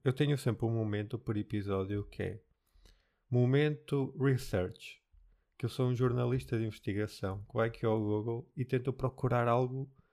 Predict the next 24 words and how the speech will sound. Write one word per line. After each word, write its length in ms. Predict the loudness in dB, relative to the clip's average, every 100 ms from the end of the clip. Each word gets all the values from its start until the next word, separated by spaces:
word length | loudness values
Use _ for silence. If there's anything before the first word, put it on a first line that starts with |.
| _ _ _ _
que 180 | -2 4
eu 60 | 6
estou 220 | 6 4
a 40 |
falar. 600 | 4 0 2 2 0 -2 _ _ _ _
Kid 640 | -2 2 2 0 -4 -8 -10 -18 -18 -18 -4
Chinese, 840 | 2 4 4 2 2 0 -4 -12 -18 -20 -20 -20 -20 -20 _ _ _ -2
eh, 320 | 2 2 0
smoke. 640 | -2 0 6 6 6 -2 -20 -20 -20 _ _ _
Será 220 | -16 -6 -2
que 60 |
vai 120 | 0
aparecer? 480 | -2 -4 -6 -4 -4 -6
Smoking. 640 | -4 -2 -2 -4 -10 -12 -16 -20 -10
Meme. 380 | -2 0 0 -4 -14 _ _
E 60 | 0
yeah, 120 | 0
aquilo 300 | -2 -6 -6
depois 220 | -8 -12
tornou-se 400 | -10 -8 -8 -6
um 40 |
meme. 200 | -6 -6 -2
É 80 | 0
este. 280 | 2 0